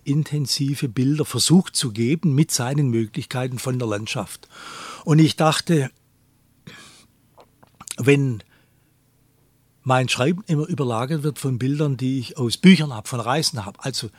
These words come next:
den heutigen Zustand dieser Landschaft, stark musealisiert zum Beispiel, natürlich schon lange aufgebaut, hochmoderne Städte in der Gegend, dann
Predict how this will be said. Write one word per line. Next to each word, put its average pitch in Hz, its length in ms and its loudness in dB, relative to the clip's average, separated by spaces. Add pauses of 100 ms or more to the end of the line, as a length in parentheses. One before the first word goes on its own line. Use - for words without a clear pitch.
(120)
den 110 160 -2
heutigen 156 460 2
Zustand 131 640 -2
dieser 113 200 -6
Landschaft, 104 360 -8 (160)
stark 143 360 4
musealisiert 127 800 0
zum 123 180 -2
Beispiel, 110 420 -4 (200)
natürlich 135 400 0
schon 139 100 2
lange 143 300 4
aufgebaut, 127 480 2
hochmoderne 139 600 0
Städte 135 280 -6
in 160 180 -6
der 135 140 -2
Gegend, 117 440 -2 (440)
dann 156 420 2